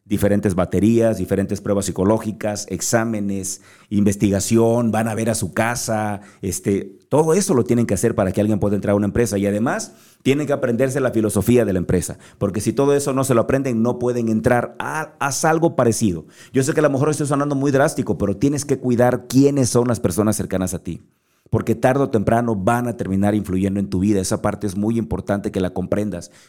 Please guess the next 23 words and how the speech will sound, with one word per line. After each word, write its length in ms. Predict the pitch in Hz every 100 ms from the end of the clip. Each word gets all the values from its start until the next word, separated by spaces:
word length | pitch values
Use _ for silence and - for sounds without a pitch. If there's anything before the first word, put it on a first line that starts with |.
| -
Y 80 |
número 260 | 131 185 170
tres, 320 | 175 190 -
y 80 | 107
con 160 | - 131
este 180 | 135 139
ya 140 | 139
terminamos, 600 | 143 123 135 131 104 - _ _ _ _ _ _
necesitas 640 | 107 113 120 180 185 196
buscar 300 | 143 123 139
la 100 | 135
forma 340 | 127 123 117 110
de 200 | 98 110
atraer 540 | 104 - 104 110 110 -
a 100 | 95
las 180 | 95 95
personas 480 | - 95 113 113 117
que 120 | 101
te 120 | 92
convienen 600 | - 90 101 120 120 117 -
a 160 | 98
tu 140 | - 90
vida. 360 | 95 85 92